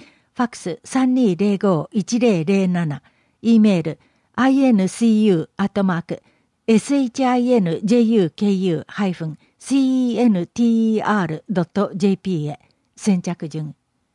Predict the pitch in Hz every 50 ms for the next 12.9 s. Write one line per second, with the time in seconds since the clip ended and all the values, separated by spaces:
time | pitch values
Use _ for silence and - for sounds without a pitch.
0 | _ _ _ _ - 190 185 175 160 - _ _ _ _ _ - - - 320 330
1 | 311 269 - - - 311 294 285 - 277 277 - - - 277 240 214 185 170 160
2 | 160 160 - - _ _ - 185 185 175 156 - 156 - _ _ _ _ _ _
3 | _ _ _ _ _ _ _ _ _ - 285 320 320 311 302 302 294 294 294 285
4 | 277 233 - - - - - 294 294 - - 214 170 - 208 185 180 170 - -
5 | - 190 180 - - _ _ _ _ _ - 247 196 294 311 294 262 202 202 160
6 | 190 175 170 175 175 - 254 247 247 - 226 - - 175 160 160 170 - - 196
7 | 170 - 160 - 175 160 156 147 - _ _ _ _ _ _ _ _ _ _ _
8 | _ - - - 320 294 262 226 190 175 - 202 214 226 220 - - 226 220 208
9 | 208 202 - - 226 240 226 214 180 156 143 - - 196 - 269 262 233 202 196
10 | 208 - - 269 226 220 - - 170 160 160 160 - 196 - 254 240 214 175 170
11 | 156 - 214 202 196 175 202 190 - - 170 160 147 151 151 151 156 139 - _
12 | _ _ _ _ _ _ _ 190 208 202 202 185 190 196 180 180 175